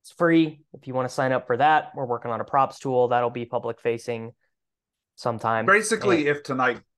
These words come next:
Speaker 2: goes all, all right, like, me and Pacheco <laughs> are just monitoring this, and one, one, it's been one, like, tech problem after another, but it is, it's just about good to go.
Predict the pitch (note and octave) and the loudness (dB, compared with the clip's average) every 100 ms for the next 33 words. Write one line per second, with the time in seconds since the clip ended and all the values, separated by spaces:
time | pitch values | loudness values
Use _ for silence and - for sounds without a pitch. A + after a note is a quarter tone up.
0 | _ A#2+ G#2+ G2+ G2 F#2 G2 F#2+ F2 E2 | _ -6 -6 -6 -8 -8 -8 -8 -10 -10
1 | F#2 G2 A#2+ B2 - C#3+ - - D#5 F3+ | -12 -8 -6 -6 -6 -4 -2 -2 -4 -6
2 | - D3 C#3+ C#3 C#3+ C3+ C3 A#2 G#2+ _ | -6 0 2 2 2 0 0 -6 -12 _
3 | _ _ _ - C3 C#3 C3+ B2 C3 D3+ | _ _ _ -6 -2 -2 -4 -6 0 0
4 | C#3+ C#3 - D#3 E3 D#3+ D3 B2 - B2 | 0 -2 0 0 2 2 0 -2 -2 -4
5 | - C3+ C3 C3+ C3 C#3 C#3 C#3 A#2 A2 | -2 -4 -2 -6 -8 -6 -6 -6 -6 -4
6 | B2+ D#3+ C#3+ G#2 - - _ _ _ _ | -2 0 -2 -6 -16 -20 _ _ _ _
7 | G#2+ - A#2+ G#2 F2+ D2+ D2 D2+ D#2 D2+ | -18 -12 -12 -10 -12 -12 -14 -18 -16 -16